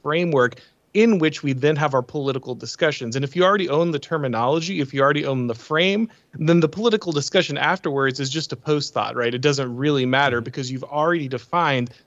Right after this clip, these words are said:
Speaker 1: the language people are using and the way in which they can think about issues.
Speaker 2: You know, you bring up a great point. It's all about their manipulation of language, going back to the Patient Protection and Affordable Care Act, or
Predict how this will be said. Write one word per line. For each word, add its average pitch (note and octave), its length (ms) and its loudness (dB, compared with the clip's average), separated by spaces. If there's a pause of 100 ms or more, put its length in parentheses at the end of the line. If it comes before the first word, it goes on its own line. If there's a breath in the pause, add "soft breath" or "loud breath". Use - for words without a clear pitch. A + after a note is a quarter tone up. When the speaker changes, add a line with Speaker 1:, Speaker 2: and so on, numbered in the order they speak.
Speaker 1:
the C3+ 100 0
language C#3+ 400 -2
people B2+ 240 -2
are A#2+ 60 0
using C3+ 480 0
and B2+ 100 0
the B2+ 80 4
way C#3+ 180 6
in C3+ 80 4
which C3 200 0
they B2+ 80 0
can A2+ 160 -6
think B2 200 -6
about A2 220 -2
issues. - 600 -6 (340 loud breath)
Speaker 2:
You D#3+ 100 4
know, D#3+ 180 10
you C#3 220 0
bring C#3+ 200 4
up C3 120 0
a B2+ 60 0
great A#2+ 300 4
point. A2 280 0
It's A2+ 180 -4
all B2+ 260 4
about B2+ 280 2
their A#2+ 120 0
manipulation A2+ 800 -2
of G#2 120 -6
language, G#2 440 -4
going A2 260 -2
back A2 260 2
to A#2+ 100 -2
the G#2 160 -6 (280 loud breath)
Patient C3+ 400 0
Protection A#2+ 540 -4
and G#2 120 -4
Affordable G#2+ 540 -2
Care A2+ 380 0
Act, G#2 440 -4
or G#2 280 0